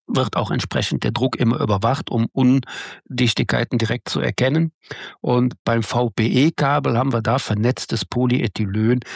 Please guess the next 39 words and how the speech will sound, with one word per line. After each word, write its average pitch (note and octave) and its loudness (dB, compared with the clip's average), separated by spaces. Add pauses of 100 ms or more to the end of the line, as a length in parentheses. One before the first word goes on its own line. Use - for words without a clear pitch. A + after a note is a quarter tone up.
(200)
ein B2 2
Kunststoff. A2+ 0
Wie C3 2
man B2 2
das A2+ 0
heute A#2 0
kennen, A#2+ 2 (140)
Kabel A2+ 2
ist G#2+ -2
Kunststoff, A2+ -2
läuft F#2+ 0
wunderbar. G2+ 0 (560)
Das C3 0
sind D#3+ 2
so C3 2
die A2+ 0
Kerne, C#3+ 2
über E3+ 2
die D3 2
wir C#3+ 2
reden, C3+ 2
diese A2+ 2
fünf C3 -2
Kabel, C3+ 0
die B2+ 0
da C3 2
zerstört B2+ -2
worden C#3 2
sind. C#3 2 (280)
Und C3+ 2
wir B2+ 4
haben C#3+ 2
natürlich C3+ 0
noch C3+ -2
einige C3 0
Mittelspannungskabel B2 0
dabei, A#2+ 2
diverse A#2 0
Steuerleitungen, A2+ 0